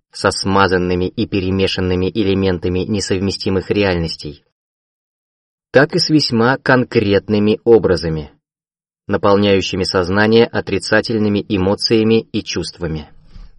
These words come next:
Но вместе с тем, в каждом центре, наряду с отрицательными состояниями, можно также испытать и своеобразный одному только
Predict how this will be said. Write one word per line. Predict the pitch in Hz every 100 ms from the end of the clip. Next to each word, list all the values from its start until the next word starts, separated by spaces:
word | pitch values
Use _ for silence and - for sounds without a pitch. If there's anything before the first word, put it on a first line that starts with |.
| - -
Но | 104
вместе | 98 110 - 107
с | -
тем, | 143 131 80 - _
в | -
каждом | - 110 92 104 95
центре, | - 143 120 87 87 82
наряду | 104 101 95 104
с | 95
отрицательными | - - - 107 - 95 95
состояниями, | 90 95 - 101 127 110 87 80 76 - _ _ _ _ -
можно | 120 151 151
также | 151 147 127
испытать | 123 - 113 131 135
и | -
своеобразный | - 107 104 98 113 127 120 131
одному | 123 110 95 104 113
только | 113 104 95